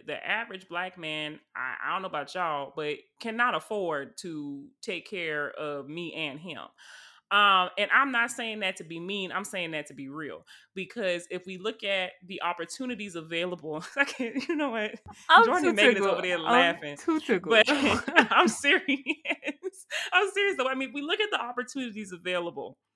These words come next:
Speaker 1: okay? There aren't a whole lot for minorities in general, right? And really, we didn't start seeing an uptick in minority hiring until after the Black Lives Matter movement reached its peak, right, in twenty twenty. That's when you, that's when you saw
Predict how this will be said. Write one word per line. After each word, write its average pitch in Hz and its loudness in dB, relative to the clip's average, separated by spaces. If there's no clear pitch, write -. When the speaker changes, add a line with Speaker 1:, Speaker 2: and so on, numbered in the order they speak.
Speaker 1:
okay? 196 -4
There 214 2
aren't 262 4
a 208 4
whole 202 0
lot 170 2
for 190 -2
minorities 156 -2
in 151 -8
general, 151 -10
right? 160 -4
And 180 -4
really, 262 -2
we 214 -8
didn't 233 -6
start 196 -6
seeing 196 -6
an 160 -8
uptick 214 -4
in 165 -6
minority 165 -2
hiring 175 -2
until 170 -6
after 165 0
the 151 -6
Black 165 0
Lives 160 -2
Matter 160 -2
movement 147 -8
reached 151 -16
its 127 -14
peak, 170 -12
right, 143 -4
in 147 -12
twenty 143 -10
twenty. 135 -14
That's 170 -2
when 185 -4
you, 170 -6
that's 175 0
when 175 -10
you 180 -10
saw 151 -2